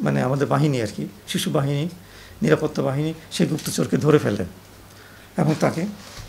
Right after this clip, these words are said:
বি-, বিচারের মা-, মানে কাঠগড়ায় নিয়ে যায়। বঙ্গবন্ধু অবাক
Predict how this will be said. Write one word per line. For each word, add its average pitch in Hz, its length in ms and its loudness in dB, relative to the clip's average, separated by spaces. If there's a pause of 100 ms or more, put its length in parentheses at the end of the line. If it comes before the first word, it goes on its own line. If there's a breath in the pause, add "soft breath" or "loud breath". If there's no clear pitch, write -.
বি-, 135 200 -6 (120)
বিচারের 151 640 0 (200)
মা-, 139 160 0
মানে 120 280 -6
কাঠগড়ায় 151 360 4
নিয়ে 135 180 0
যায়। 101 180 -4 (920 loud breath)
বঙ্গবন্ধু 165 400 2
অবাক 170 300 6